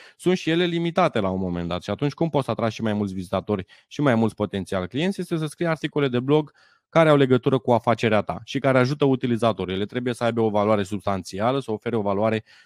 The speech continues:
uh, și într-un mod gratuit, de aceea le scrii utilizatorilor tăi. Și cu ajutorul lor, tu să, uh, le câștigi încrederea, să te poziționezi ca și expert în nișa ta și oamenii să revină cu drag la tine pe, uh, secțiunea de blog și să citească,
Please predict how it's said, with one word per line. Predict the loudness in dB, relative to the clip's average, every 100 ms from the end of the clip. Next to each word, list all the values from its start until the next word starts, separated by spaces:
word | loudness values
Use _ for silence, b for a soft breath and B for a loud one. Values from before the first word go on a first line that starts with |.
| b _
uh, | -4 -2
și | -4 -6
într-un | -4 -4 -2
mod | -2 0
gratuit, | -2 -2 -2 -2
de |
aceea | -2 -2
le | -4
scrii | -6 -4 -4 -4 -8 _
utilizatorilor | -2 0 2 0 -2 -2 -2 0 0 0 -2 _ _ _ _
tăi. | -4 -4 -10 _
Și | -6
cu | 0
ajutorul | 0 0 -4 -4 0
lor, | 0 -2 -6 _ _ _
tu | -2
să, | 2 4 2 0 _ _ _
uh, | 0 2
le | 2 0
câștigi | -2 -4 -2
încrederea, | -2 -2 0 2 0 -2 -8 -16
să | -8 -6
te | -2
poziționezi | 0 0 2 2
ca | 0
și | -4 -6
expert | -6 -6 -4
în | -4 -2
nișa | -2 -2 -2
ta | 2 2 0 B B
și | 0
oamenii | 2 4 2
să | 2
revină | 2 2 0
cu | 0
drag | 0 2
la | 0
tine | -2 -4
pe, | -2 -4 -4 _ _ _
uh, | -8 -4 -2 -4
secțiunea | -6 -8 -4 -6
de | -4
blog | 0 -2
și | -2
să | -8
citească, | -10 -8 -10 -8 -6 -6